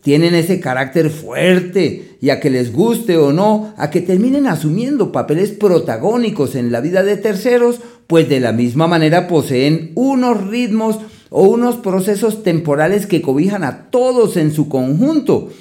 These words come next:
por lo cual les invitamos a que con un solo clic puedan acceder a esta información que ilustra sobre la luna llena en especial, manifiesta el día de hoy,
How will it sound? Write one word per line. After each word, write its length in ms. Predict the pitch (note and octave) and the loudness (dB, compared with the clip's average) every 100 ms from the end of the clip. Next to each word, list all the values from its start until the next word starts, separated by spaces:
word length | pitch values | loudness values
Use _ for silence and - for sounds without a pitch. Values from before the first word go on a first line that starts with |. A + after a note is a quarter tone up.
| - - | -18 -4
por 140 | D3 | -2
lo 160 | C3+ B2+ | -2 0
cual 420 | D3 G3 A#3+ - - - | 2 4 4 0 -16 -2
les 280 | C#3+ D3+ D3+ | 2 2 2
invitamos 760 | C#3 B2+ A#2+ F3 G#3+ A3+ G#3+ - - _ - | 2 2 0 0 0 0 -4 -10 -20 _ -6
a 120 | B2 | -6
que 300 | - B2+ A2+ | -2 -4 -2
con 220 | - A#2 | -4 0
un 200 | E3 C4 | 2 2
solo 360 | C4 A3 G3+ - | 4 2 2 0
clic 440 | A3 A#3+ - - | -2 -2 -4 -10
puedan 400 | - A#3 C4 G#3 | 0 2 4 0
acceder 460 | C3+ A#2 B2 A#2+ C#3+ | 0 -2 -2 2 2
a 40 | |
esta 200 | C#3 C#3+ | 2 0
información 1000 | C#3 C3+ C3 A#2+ A#2 G#2+ F3 F3+ F3+ - - | -2 -2 -2 -2 -4 0 0 2 -2 -8 0
que 120 | E3 | 6
ilustra 880 | D#3 D#3 A3+ C4 - A3+ A3 G#3+ G#3+ | 6 6 4 2 2 0 0 -2 -6
sobre 320 | - C#3 C3 | 0 2 2
la 140 | A#2+ | 0
luna 340 | A2+ A#3+ B3 A3 | 2 2 2 2
llena 380 | F3 F3 E3 - | 2 0 -2 -4
en 160 | A2+ | -2
especial, 1000 | F3+ A#3 A3 D#3 D#3 C#3+ C3+ C#3 D3+ - - | 0 0 -2 -4 0 2 2 0 -4 -12 -6
manifiesta 640 | A#2+ A#2+ G#2+ E3+ A3 - | -4 -4 2 4 4 2
el 100 | C#3+ | -2
día 200 | C3 E3 | 0 0
de 100 | F#3 | 2
hoy, 380 | G3+ A#3+ A#3+ A3 | 4 4 4 0